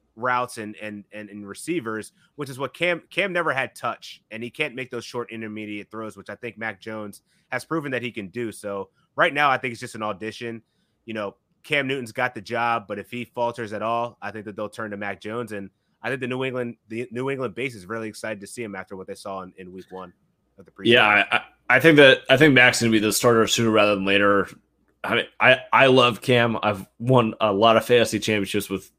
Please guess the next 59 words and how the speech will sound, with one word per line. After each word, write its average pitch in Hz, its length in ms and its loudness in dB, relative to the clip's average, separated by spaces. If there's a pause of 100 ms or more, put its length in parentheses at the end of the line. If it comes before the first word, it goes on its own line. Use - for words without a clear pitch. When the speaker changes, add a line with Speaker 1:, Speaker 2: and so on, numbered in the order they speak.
Speaker 2:
Cam 110 180 2
as 98 120 -2
my 98 100 0
quarterback. 87 640 0 (480)
Uh, 95 360 6
and 117 100 4
I 135 60 6
still 185 180 4
think 180 240 8
you're 160 120 6
right. 156 320 6
In 131 100 6
the 143 80 10
red 139 240 8
zone, 117 240 4
he 110 100 -2
still 120 200 4
produces, 120 460 2
not 131 160 4
only 123 160 6
from 117 200 0
a 107 80 2
team 113 200 -2
perspective, 95 440 -4
but 87 120 -6
a 90 40 -6
fantasy 101 340 -4
perspective. 82 520 -8
But 90 180 0 (1040)
this 151 160 6
is 214 60 6
a 170 60 6
passing 139 440 6
league. 113 380 4
And 98 120 -4
if 107 120 -8
you're 131 120 4
not 143 140 6
able 147 220 6
to 131 60 4
complete 123 460 0
balls, 123 340 8
I 117 80 4
mean, 110 340 0 (300)
the 107 200 2
arm 143 380 8
just, 135 220 -2
it, 139 260 6 (140)
it's 143 160 6
unfortunate 170 480 4
for 107 100 0
him. 92 140 0
It 92 40 -2
just 117 200 -4
seems 139 160 -2
like 143 140 2
the 127 100 4
arm's 127 340 6
gone. 117 380 4